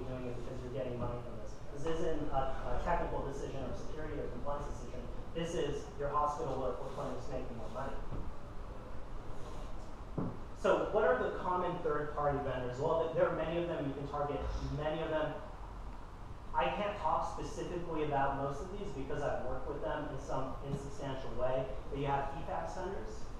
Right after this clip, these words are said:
um, you have patient-reported outcome vendors,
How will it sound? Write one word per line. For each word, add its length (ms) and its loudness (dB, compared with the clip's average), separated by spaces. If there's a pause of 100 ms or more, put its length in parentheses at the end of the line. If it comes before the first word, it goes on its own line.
(220)
um, 640 4 (180)
you 220 0
have 400 4
patient-reported 720 0
outcome 320 2
vendors, 400 0